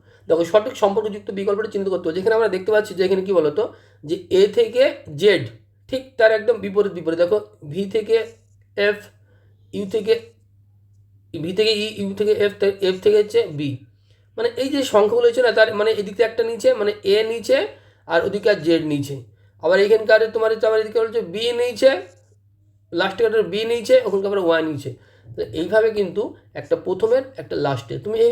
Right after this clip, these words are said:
অটোমেটিক্যালি তুমি করতে পারবে যে এ, তাহলে এম, এম এর পরে কী হবে? আমাদের এম এর পরে হচ্ছে এন, দেখো এন, তারপরে বলছে আই, আয়ের পরে আমাদের থেকে কী হবে? এখানে আইতে ও,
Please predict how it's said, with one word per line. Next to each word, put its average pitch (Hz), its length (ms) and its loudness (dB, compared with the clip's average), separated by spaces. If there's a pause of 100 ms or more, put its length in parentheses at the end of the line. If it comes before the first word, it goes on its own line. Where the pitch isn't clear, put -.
(100)
অটোমেটিক্যালি 233 500 0
তুমি 247 160 -8
করতে 247 220 0
পারবে 247 200 2 (360)
যে 170 120 -8 (140)
এ, 220 100 4 (160)
তাহলে 214 200 4 (140)
এম, 226 200 6 (720)
এম 214 120 0
এর 233 120 4
পরে 226 180 2
কী 202 160 -4
হবে? 196 180 4 (280)
আমাদের 190 300 0
এম 202 120 -2
এর 208 120 0
পরে 208 140 0
হচ্ছে 196 260 0 (140)
এন, 208 200 6 (600)
দেখো 156 220 -2 (120)
এন, 202 200 2 (680)
তারপরে 196 220 2
বলছে 208 240 2 (220)
আই, 190 220 2 (180)
আয়ের 180 200 0
পরে 202 120 2
আমাদের 196 200 0
থেকে 202 200 0
কী 190 100 0
হবে? 180 160 2
এখানে 185 200 -2
আইতে 180 260 -2 (120)
ও, 196 100 6